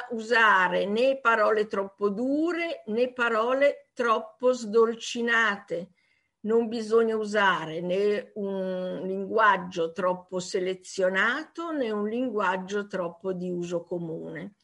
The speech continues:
Quindi questi elementi costituiscono il volgare illustre,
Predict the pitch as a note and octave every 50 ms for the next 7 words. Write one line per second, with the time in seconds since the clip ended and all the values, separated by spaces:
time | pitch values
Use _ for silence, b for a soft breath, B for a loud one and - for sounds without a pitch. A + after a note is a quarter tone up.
0 | b b b b b b b _ - D#4+ D#4+ C#4+ B3+ A3+ G3 G#3 G3 G3+ - D4
1 | D4 C#4+ C#4+ - - C#4 C4+ C#4+ D4+ D4+ D4 D4 D4 D4+ D#4 D#4+ D4+ - - E4
2 | E4+ F4 F4+ - _ _ _ _ B3+ A#3 A#3 A#3 - - B3+ A#3 A#3 A#3+ B3+ B3
3 | A#3 G#3 - - - F#3+ F3+ F#3+ E3+ - G3+ F#3 F3+ F#3 F#3+ F#3+ F3+ F3+ F3+ E3
4 | E3 E3 E3+ F3 F#3+ F#3+ F#3+ F#3 F3+ - - - - G#3+ A3+ B3+ C#4+ B